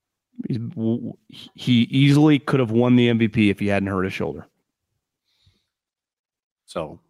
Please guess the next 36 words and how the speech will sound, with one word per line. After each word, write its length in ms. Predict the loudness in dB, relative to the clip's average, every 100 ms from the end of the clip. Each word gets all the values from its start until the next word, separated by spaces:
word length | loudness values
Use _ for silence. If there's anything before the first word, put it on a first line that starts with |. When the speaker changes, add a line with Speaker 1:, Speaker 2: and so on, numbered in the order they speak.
| _ _
Speaker 1:
he's 180 | -2 0
a 60 | 0
fantastic 640 | 0 -2 0 -2 -2 -6
player. 320 | -10 -12 -14 -18 _ _ _ _ _ _ _ _ _ _ _ _ _ _ _ -20 -20 _
Speaker 2:
Now, 140 | -2 0
I 120 | 2
also 260 | 2 0
think, 200 | 0 0
let's 120 | -2 0
talk 160 | 0
about, 140 | 0 -2
like, 260 | -6 -8
Purdy 320 | -2 0 0
versus 420 | -2 -4 -4 -8 -20 _ _ _ _ _ _ _ _ _ _ _ -8
Jalen 160 | -6
Hurts. 260 | -6 -8 -6
I 80 | -4
would 140 | -4 -2
say 160 | -2
this, 260 | 0 -4 -10 _ _ _ _ _ -4
in 100 | 0
this 140 | 0
quarterback 560 | -2 -2 0 0 -2 -4
matchup, 460 | -6 -6 -8 -14 -16 _ _ _ _
tell 100 | -4
me 80 | -4
if 80 | -2
you 100 | -6
agree 160 | -6 -10
with 140 | -14
this. 240 | -16 -18 -20 _ _ _ _ _ _ _ _ -20
The 280 | -8 -6 -4
Eagles, 460 | 2 4 4 2 0
to 120 | -4
me, 220 | -2 -2
are 240 | -2 -2